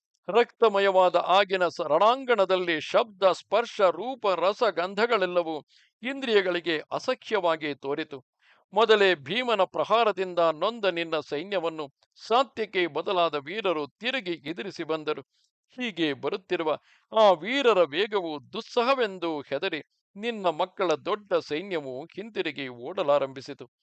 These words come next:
ರಥಗಳು, ಆನೆಗಳು, ಕುದುರೆಗಳು, ಪದಾತಿಗಳು ಚದರಿದವು. ಎಲ್ಲಿ ನೋಡಿದರೂ ಹರಿದ ಕವಚಗಳು, ಮುರಿದ ಆಯುಧಗಳು, ತುಂಡಾದ ಬಿಲ್ಲುಗಳು ಇವೇ ಕಾಣುತ್ತಿದ್ದವು.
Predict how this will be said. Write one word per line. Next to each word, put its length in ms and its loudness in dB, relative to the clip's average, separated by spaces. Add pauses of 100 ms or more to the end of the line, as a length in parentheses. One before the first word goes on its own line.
(480)
ರಥಗಳು, 640 2 (140)
ಆನೆಗಳು, 520 2
ಕುದುರೆಗಳು, 680 0
ಪದಾತಿಗಳು 680 0
ಚದರಿದವು. 600 -4 (340)
ಎಲ್ಲಿ 320 0
ನೋಡಿದರೂ 560 -2
ಹರಿದ 340 -2
ಕವಚಗಳು, 760 -2 (280)
ಮುರಿದ 300 -6 (140)
ಆಯುಧಗಳು, 640 0 (280)
ತುಂಡಾದ 500 2
ಬಿಲ್ಲುಗಳು 680 -4 (200)
ಇವೇ 300 -4
ಕಾಣುತ್ತಿದ್ದವು. 800 -8